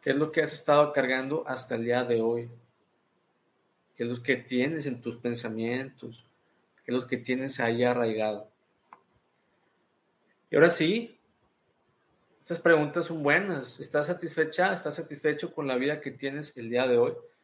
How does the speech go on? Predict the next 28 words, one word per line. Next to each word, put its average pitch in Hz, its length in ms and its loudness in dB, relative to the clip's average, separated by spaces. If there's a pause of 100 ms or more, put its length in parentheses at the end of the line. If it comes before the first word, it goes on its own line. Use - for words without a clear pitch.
(160)
¿Qué 214 80 0
me 233 140 6
pueden 214 280 2
compartir? 147 580 -8 (1000)
¿Qué - 80 -14
pueden, 170 540 2
qué 160 80 -14
pueden 170 280 -2
expresarnos 139 800 -2
el 131 140 -10
día 131 140 -2
de 127 80 0
hoy? 120 180 -2 (320)
¿Qué 110 60 -10
podemos 160 420 4
compartir 135 520 -6
el 135 100 -4
día 131 160 0
de 123 80 0
hoy? 117 120 -4 (760)
Recuerden, 175 420 4
siempre 151 280 -6
les 170 180 -2
invito, 151 520 -8
este 131 200 -14
es 147 60 -16
su 151 100 -20
programa, 175 680 0